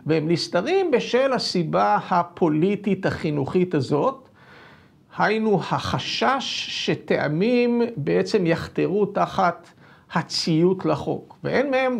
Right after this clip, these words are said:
גם אחת שאין לה טעם ועילה וסיבה", אבל רוב הטעמים ההם היה מן הצורך, ושוב, מדובר כאן בצורך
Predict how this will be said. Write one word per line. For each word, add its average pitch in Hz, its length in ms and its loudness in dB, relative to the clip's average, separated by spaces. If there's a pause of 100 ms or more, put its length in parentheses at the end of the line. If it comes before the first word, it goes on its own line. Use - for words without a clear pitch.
גם 240 280 0
אחת 233 320 0
שאין 220 200 -2
לה 208 100 2
טעם 208 300 -2
ועילה 180 340 2
וסיבה", 160 380 -4
אבל 127 220 -10
רוב 214 240 0
הטעמים 294 440 0
ההם 339 300 0
היה 175 360 2
מן 262 240 0
הצורך, 254 880 0
ושוב, 226 340 -2
מדובר 156 320 -2
כאן 185 180 -6
בצורך 160 540 -4